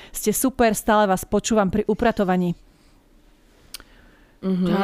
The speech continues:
Speaker 1: ty, toto všetko sa ti odvoláva len na tie deti. Všetci.
Speaker 2: Mhm. Hej, no, som zvedavá, že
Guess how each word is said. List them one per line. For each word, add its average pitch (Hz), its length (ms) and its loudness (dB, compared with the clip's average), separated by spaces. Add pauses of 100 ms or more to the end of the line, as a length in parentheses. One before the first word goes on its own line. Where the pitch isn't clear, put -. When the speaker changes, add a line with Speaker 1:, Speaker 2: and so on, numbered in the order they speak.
(120)
Speaker 1:
ty, 208 260 -4
toto 240 320 0
všetko 302 420 0
sa 339 120 0
ti - 140 -4
odvoláva 214 500 0
len 196 140 0
na 185 60 -2
tie 196 140 -4
deti. 170 440 -6 (120)
Všetci. - 600 -8
Speaker 2:
Mhm. 208 340 0 (1300)
Hej, 233 200 0
no, 202 280 2 (260)
som 226 180 0
zvedavá, 190 460 0
že 185 180 2